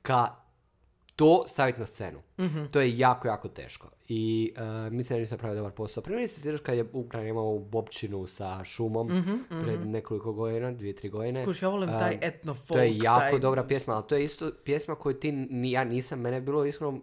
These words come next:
Speaker 1: malo sam bio zabrinut kako će to izgledat na Euroviziji.
Speaker 2: Mhm.
Speaker 1: I ona, kad je ona to napravila, na-, kad su oni to napravili na Euroviziji, to je bio show.
Speaker 2: Mhm.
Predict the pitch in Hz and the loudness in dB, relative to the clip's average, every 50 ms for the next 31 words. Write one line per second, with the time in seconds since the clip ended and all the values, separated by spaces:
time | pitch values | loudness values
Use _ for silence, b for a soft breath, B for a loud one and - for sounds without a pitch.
0 | - - - 117 120 135 143 135 - 139 135 151 143 131 120 139 156 147 - 156 | -12 -14 -10 -4 -2 -2 -2 -2 -4 -4 -4 -4 -2 -2 -2 -2 -2 -2 -2 -4
1 | 147 - - - 156 151 135 117 113 143 170 165 - - - 92 92 90 90 85 | -6 -6 -6 -4 -2 -2 -2 0 0 0 0 0 -2 -4 -6 -6 -6 -4 -4 -2
2 | 87 131 202 - - - 90 101 110 110 - 107 101 98 95 95 123 135 127 - | -2 -2 -4 -6 -8 -10 -10 -10 -8 -8 -8 -8 -8 -6 -6 -4 -4 -4 -4 -6
3 | - 120 113 101 90 - 110 104 101 101 92 95 92 - - 101 - - 123 135 | -6 -8 -8 -8 -8 -8 -8 -8 -8 -8 -8 -10 -10 -12 -12 -12 -10 -8 -8 -6
4 | 131 131 123 113 - 117 113 110 104 98 95 90 92 95 90 82 78 - 90 85 | -6 -6 -6 -6 -4 -6 -6 -4 -4 -6 -6 -8 -8 -8 -8 -10 -10 -12 -10 -8
5 | 85 85 - - - - 73 - - - 190 165 156 147 123 131 | -8 -8 -8 -8 -8 -8 -8 -8 -8 -8 -8 -6 -4 -4 -6 -6